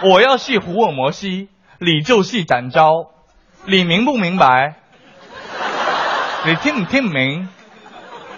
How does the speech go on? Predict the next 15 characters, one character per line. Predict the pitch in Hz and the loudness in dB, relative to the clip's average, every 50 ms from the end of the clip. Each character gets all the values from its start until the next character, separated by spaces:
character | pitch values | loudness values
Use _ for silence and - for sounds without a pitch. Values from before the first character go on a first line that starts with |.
| - - - - - - - - _ _ _ _ _ - | -20 -20 -20 -20 -20 -20 -20 -20 _ _ _ _ _ 0
？”“蛋 | 208 190 180 | 0 2 2
蛋， | 170 143 131 - _ _ _ _ _ _ _ _ _ _ _ _ _ _ _ _ _ _ - | 0 -2 -4 -8 _ _ _ _ _ _ _ _ _ _ _ _ _ _ _ _ _ _ -6
不 | 277 | -6
到 | 247 - - 349 339 330 311 302 294 | -4 2 4 6 6 6 6 6 4
啊。 | 277 269 269 262 254 247 247 247 - - - - - - - - - - - - - - - - - - - - - - - - - - - - - - - - - - - - - - - - | 4 2 2 0 -2 -6 -10 -18 -18 -18 -16 -12 -10 -8 -6 -6 -4 -4 -2 -2 -2 -2 -2 -2 -2 -4 -4 -4 -4 -6 -6 -6 -6 -6 -6 -6 -8 -8 -8 -8 -8 -8 -8 -10 -12 -14 -10 -8
你 | 190 185 | -6 -6
说 | - - - 320 339 285 | -6 -4 0 0 4 4
啥 | 262 233 196 214 262 | 6 6 6 4 6
呢？ | 285 294 269 269 262 247 240 226 220 214 214 - - - - - - - - - - - - - - | 6 4 4 4 4 2 2 0 -2 -6 -12 -18 -20 -18 -18 -16 -16 -14 -14 -14 -14 -14 -14 -14 -14
啥 | - - - 233 233 302 | -2 2 4 6 6 4
意 | 330 330 349 320 | 4 2 0 0
思 | 233 240 254 | 2 2 4
啊， | 240 233 | 4 6
老 | 226 226 233 | 6 4 4
板 | 233 190 147 135 131 131 143 160 | 4 4 4 2 0 -2 -6 -8